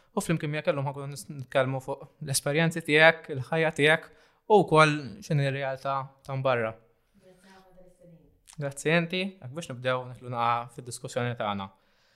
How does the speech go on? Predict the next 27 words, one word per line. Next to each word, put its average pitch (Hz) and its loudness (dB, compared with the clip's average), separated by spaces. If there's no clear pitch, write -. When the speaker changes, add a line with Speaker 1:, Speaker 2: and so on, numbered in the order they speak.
Speaker 1:
Minn 208 4
fejn 170 6
ġejja 196 -2
l-imħabba 139 -2
tiegħek 180 4
lejn 131 -6
l-annimali 160 0
u 220 10
għaw 160 10
ħafna 135 2
nies 120 -4
li 123 -14
jħobbu 117 -14
l-annimali, 113 -6
però 160 8
inti 165 -2
tmur 156 -2
ħafna 156 8
oltre 113 -2
minn 123 -2
dak 123 -2
kemm 120 -6
tgħid 110 -4
tħobb - 2
l-annimali. 117 -2
Għalfejn? 202 4
U 175 2